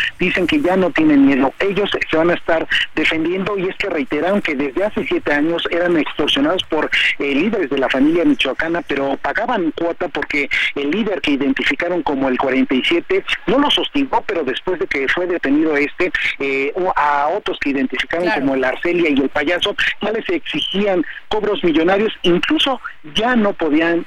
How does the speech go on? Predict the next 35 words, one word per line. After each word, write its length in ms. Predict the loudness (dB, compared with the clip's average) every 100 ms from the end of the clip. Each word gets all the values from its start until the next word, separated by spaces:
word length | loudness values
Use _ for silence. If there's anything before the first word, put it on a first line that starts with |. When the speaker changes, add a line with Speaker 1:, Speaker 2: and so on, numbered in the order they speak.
| 0
Speaker 1:
eh, 260 | 0 0 0
comer. 420 | 2 4 4 2 0 -4 -2
¿Por 200 | -2 -2
qué? 300 | -2 -4 -6 -4
Porque, 480 | -2 -2 0 -2 -2
eh, 80 | -4
con 220 | -2 -2
este 240 | -2 -4 -2
cobro 300 | -2 0 2
de 120 | 2
derecho 320 | 2 2 0
de 100 | -4
piso 340 | -4 -4 -2 0 -2 0
se 60 | 0
encarecieron 580 | 0 -2 -2 0 0 -2 -6 -2
los 180 | 0 2
Speaker 2:
Oye, 80 | 2
Speaker 1:
alimentos 340 | 2 2 0
de 140 | 0 0
la 60 |
Speaker 2:
Gerardo. 340 | 0 -2 -4 -4
Speaker 1:
canasta 80 |
básica, 540 | -6 -8 -10 -10 -8 -10 -12 -8
huevo, 420 | -6 -6 -6 -6
pollo 360 | -6 -6 -4 -6 -2
y 160 | -2
tortilla. 420 | -2 -2 -2 -2
Speaker 2:
Gerardo 600 | -2 0 0 0 -4 -8 -10 -20 -20 _
García, 720 | -12 -10 -8 -8 -4 -4 -6 -14 -20 -20 -20 _
compañero 500 | -20 -16 -14 -12 -12
corresponsal, 800 | -12 -12 -14 -16 -10 -6 -6 -6 -8
¿y 180 | -2 0
el 180 | 0
presidente 920 | 0 0 0 -2 -2 -2 -2 -4 -6 -6
municipal? 760 | -4 -2 -2 0 0 2 0